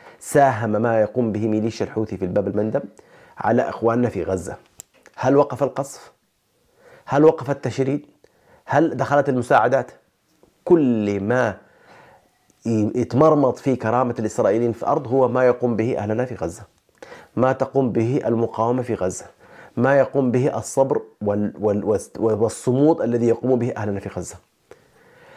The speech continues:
لا يقدم ولا يؤخر ما يفعله الحوثيين، ويتفق معي من يتفق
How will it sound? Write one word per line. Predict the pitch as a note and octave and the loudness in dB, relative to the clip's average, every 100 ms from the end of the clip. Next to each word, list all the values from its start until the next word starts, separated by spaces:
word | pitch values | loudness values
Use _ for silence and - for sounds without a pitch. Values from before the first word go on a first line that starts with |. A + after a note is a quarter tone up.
| - - | -20 -6
لا | G2+ A2 B2 D#3+ D#3 | 0 4 6 6 6
يقدم | C3 A2+ - - G#2+ G2 A2 G2+ | 4 0 -2 -2 -2 -4 -4 -2
ولا | G#2 B2+ B2+ A2+ | 0 2 2 2
يؤخر | G#2+ G#2 - - - B2 A2 | 0 -2 -4 -8 -4 -2 0
ما | A#2+ B2 | 0 0
يفعله | A2 - - A2 G2+ | 0 -2 -2 -2 -4
الحوثيين، | - A2+ - A2+ B2 C3+ - | -4 -4 -2 0 0 -2 -2
ويتفق | C3+ B2+ C3 - - | 2 2 0 -10 -6
معي | A2+ G#2 | -4 -2
من | G#2 G2 | -2 -2
يتفق | F#2+ - - - | -4 -6 -10 -12